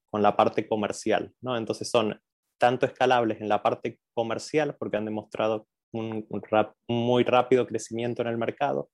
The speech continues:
como escalables en la parte operativa y de la producción. Ese, ese aspecto de la escalabilidad es muy importante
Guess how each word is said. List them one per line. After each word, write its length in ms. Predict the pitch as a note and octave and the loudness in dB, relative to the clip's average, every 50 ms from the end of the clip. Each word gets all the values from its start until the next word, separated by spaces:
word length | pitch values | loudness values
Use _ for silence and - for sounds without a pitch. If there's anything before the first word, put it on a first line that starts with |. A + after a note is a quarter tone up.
| _ - | _ 4
como 320 | - C3+ C#3 C#3 C#3+ C3+ - | 4 4 6 6 2 -2 -2
escalables 640 | _ - A#2+ A2+ A#2 A#2 B2 B2 B2 C3 B2 - - | _ 0 2 4 6 6 6 6 4 0 -2 -4 -6
en 100 | - A#2 | 0 0
la 160 | A2+ G#2+ - | 0 2 2
parte 280 | A2+ A#2 A#2+ - - | 2 0 0 0 -2
operativa 760 | A#2+ A2 - A2+ G#2+ G#2+ G#2 - - A#2 A#2+ A#2 A#2+ A#2+ B2 - | -4 -2 -4 -4 -4 -4 -6 -4 -6 -4 -2 0 -2 -2 -4 -4
y 120 | A2+ A2+ | -6 -6
de 80 | G#2+ G#2 | -6 -4
la 140 | G#2+ G#2+ - | -6 -6 -6
producción. 560 | - G#2+ G#2 G2+ - - - - - - - _ _ _ _ _ _ - | -4 -4 -4 -4 -6 -10 -12 -10 -10 -10 -10 _ _ _ _ _ _ 2
Ese, 380 | - B2+ B2 - D#3+ D3 C3 C#3 | 2 2 4 6 4 4 6 6
ese 200 | D3+ - - D#3 | 4 4 4 2
aspecto 480 | - - _ - D#3+ D#3 D#3+ - D#3+ | 2 2 _ 0 0 0 2 2 4
de 80 | D3+ D3 | 4 6
la 80 | C#3 C3+ | 4 2
escalabilidad 540 | - - C3+ B2+ B2+ B2 B2 B2 B2+ C#3+ | 0 -2 0 2 4 4 4 4 2 0
es 60 | - C3+ | 0 -2
muy 140 | C#3 C#3 | -6 -4
importante 760 | C#3+ C#3+ - - C#3 C3+ - C#3+ C3+ B2+ A#2+ - - C3+ C3 | -4 -6 -4 -4 -6 -2 0 0 0 0 -2 -4 -6 -8 -8